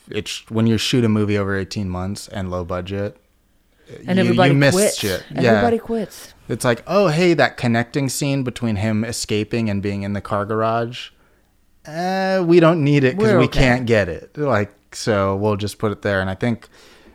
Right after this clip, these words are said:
Speaker 1: that's a lot of the movie's charm is circumstance.
Speaker 2: Yeah, I mean, I think to me the charm of this movie is in how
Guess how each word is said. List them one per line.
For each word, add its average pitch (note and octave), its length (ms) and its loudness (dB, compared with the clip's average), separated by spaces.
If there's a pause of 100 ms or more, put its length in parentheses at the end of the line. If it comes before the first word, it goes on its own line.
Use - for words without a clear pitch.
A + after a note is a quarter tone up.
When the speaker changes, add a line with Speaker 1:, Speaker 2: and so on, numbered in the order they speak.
(140)
Speaker 1:
that's A#2 280 0
a A2 60 -6
lot F#2 220 -2
of E2+ 60 -8
the F2 60 -10
movie's F2 360 -10
charm E2+ 440 -6
is F2+ 160 -10
circumstance. - 1000 -10 (1000)
Speaker 2:
Yeah, - 180 -10
I - 60 -6
mean, G3+ 160 0
I G#3+ 80 4
think B3 240 -2 (380)
to G#3 100 2
me G3+ 160 4
the F3+ 240 0 (180)
charm E3 400 0
of D3+ 120 -4
this D3 200 -6
movie D3 380 -4
is C#3+ 240 -6
in C#3+ 220 -4 (580)
how D#3 480 -2